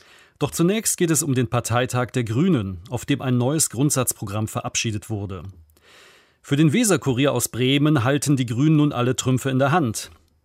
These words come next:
Die Ausgangssituation für die Grünen ist günstig. Die S P D haben sie längst überholt und C D U, C S U schwächeln, können auch nicht mehr auf den Merkel-Bonus setzen und haben weder die Vorsitzenden noch die K-Frage geklärt.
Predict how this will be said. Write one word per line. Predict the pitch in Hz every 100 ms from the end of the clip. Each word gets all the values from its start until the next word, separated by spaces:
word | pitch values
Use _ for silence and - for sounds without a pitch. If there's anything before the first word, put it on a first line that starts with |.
| _
Die | - -
Ausgangssituation | 214 - 170 - 131 135 - 143 151
für | -
die | 127
Grünen | 117 127 135 131
ist | 147 -
günstig. | 151 143 - 107 95 - - - - - -
Die | 127
S | 156 -
P | 156
D | 202 214
haben | 139 143 123
sie | 113
längst | 110 147 139
überholt | 131 113 110 143 104 95
und | - 113 107 _
C | - 180
D | 185 123
U, | 113
C | 107 - 143
S | 147 -
U | 165
schwächeln, | - 160 185 113 95 90 95
können | - 156 208
auch | 156 -
nicht | 180 -
mehr | -
auf |
den | - 147
Merkel-Bonus | 139 185 160 123 120 120 123 -
setzen | 135 - - 156 139 - - - -
und | 131
haben | 147 139 110
weder | 127 190 196
die | 131
Vorsitzenden | - 147 170 147 160 - 143 147
noch | 131 -
die | 160
K-Frage | - 135 135 - 98 101
geklärt. | 98 98 113 101 95 -